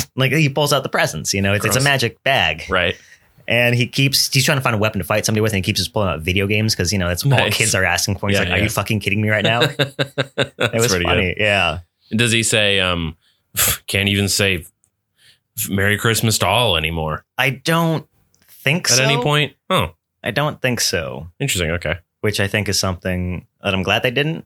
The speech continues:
Speaker 2: Yeah.
Speaker 1: go with.
Speaker 2: Do you th-, who do you think would win in a fight?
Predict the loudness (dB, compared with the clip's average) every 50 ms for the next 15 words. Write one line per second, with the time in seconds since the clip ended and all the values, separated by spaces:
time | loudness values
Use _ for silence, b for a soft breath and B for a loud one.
0 | _ -2 0 0 0 0 -2 -4 -2 0 0 0 0 -2 -4 -6 _ _ _ -10
1 | -4 0 2 2 4 4 4 2 2 0 0 2 2 2 4 2 2 0 0 0
2 | 0 0 0 0 0 2 2 2 2 2 0 0 -2 -2 -4 -2 -2 -2 -2 -2
3 | -6